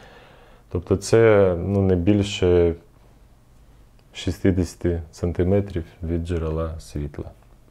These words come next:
Тобто не, небагато. А кріпиться він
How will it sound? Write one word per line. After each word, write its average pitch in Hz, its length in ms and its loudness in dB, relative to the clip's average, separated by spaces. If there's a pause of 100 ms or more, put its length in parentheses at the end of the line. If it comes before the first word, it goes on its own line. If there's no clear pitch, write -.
(180)
Тобто - 320 -6
не, 90 200 0
небагато. 85 840 -4 (1700)
А 92 140 4
кріпиться 143 600 2
він 92 300 4